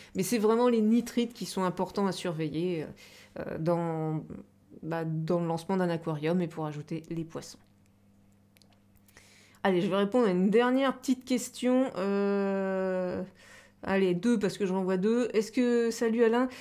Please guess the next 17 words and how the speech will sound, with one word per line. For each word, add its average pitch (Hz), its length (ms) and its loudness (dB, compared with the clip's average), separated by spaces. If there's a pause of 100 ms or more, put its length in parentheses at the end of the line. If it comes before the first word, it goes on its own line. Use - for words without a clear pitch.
(160)
est-ce 190 160 0
que 254 80 4
je 247 60 4
suis 262 120 0
toujours 277 220 2
contente, 277 480 -2
euh, 247 600 4
des 202 200 2
détendeurs 254 500 4
Aquart ? 220 460 2
Alors 185 160 0
j'en 190 180 2
ai 185 100 0
qu'un, 233 200 2
un 214 160 0
détendeur 185 440 -2
Aquart. 190 420 0